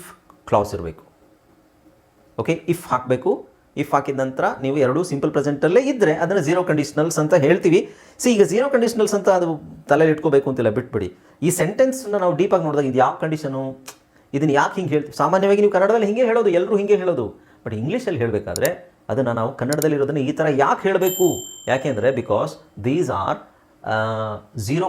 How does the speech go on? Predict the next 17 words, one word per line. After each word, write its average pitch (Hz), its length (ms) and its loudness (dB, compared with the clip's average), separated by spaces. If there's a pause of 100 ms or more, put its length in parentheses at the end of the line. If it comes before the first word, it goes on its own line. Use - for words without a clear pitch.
(120)
conditional 120 460 -4 (260)
sentences. 104 640 -6 (1300)
ಅದು 165 120 0
ಗೊತ್ತಾಗ್ಬೇಕು 107 420 0
ನಮಗೆ. 90 240 -12 (240)
ಯಾಕೆ 240 340 2
ನಾವು 240 120 0
ಸಿಂಪಲ್ 214 240 -2
ಪ್ರೆಸೆಂಟೇ 226 320 0
ಹಾಕ್ಬೇಕು? 139 560 -4 (160)
ಕನ್ನಡದಲ್ಲೂ 302 460 2
ಈ - 20 0
ಸಿಂಪಲ್ 226 240 0
ಪ್ರೆಸೆಂಟೇ 185 340 -2
ಇದೆಯಲ್ಲಪ್ಪ, 123 640 -2
ಓ 139 60 6
ಹೌದಲ್ವಾ 113 440 0